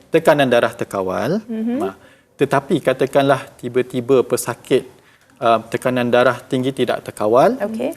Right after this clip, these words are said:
Speaker 1: terdapat komplikasi yang saya cakap pre-eclampsia,
Speaker 3: Mhm.
Speaker 2: Mhm.
Speaker 1: ataupun, uh, dia kena sawan, maka pembedahan cesarean section perlu
Speaker 2: Perlu.
Speaker 1: dilakukan.
Speaker 3: Okey,
Speaker 2: Mhm.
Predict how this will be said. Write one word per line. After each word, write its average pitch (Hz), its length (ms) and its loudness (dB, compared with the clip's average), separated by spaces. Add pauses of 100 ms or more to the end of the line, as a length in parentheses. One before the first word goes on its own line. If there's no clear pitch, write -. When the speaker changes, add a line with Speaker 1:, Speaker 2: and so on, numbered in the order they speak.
(120)
Speaker 1:
terdapat - 480 -2
komplikasi 120 640 -4
yang 113 80 0
saya 107 160 -2
cakap - 320 -6
pre-eclampsia, - 800 0
Speaker 3:
Mhm. 254 140 0
Speaker 2:
Mhm. 240 420 -4
Speaker 1:
ataupun, 117 500 0 (140)
uh, 113 320 -4
dia 117 80 0
kena 113 240 -4
sawan, 113 400 0 (480)
maka - 240 -2
pembedahan 143 760 0
cesarean 131 540 2
section - 380 -4
perlu 117 180 2
Speaker 2:
Perlu. 196 80 -2
Speaker 1:
dilakukan. 185 380 -2
Speaker 3:
Okey, 214 100 0
Speaker 2:
Mhm. 196 240 -2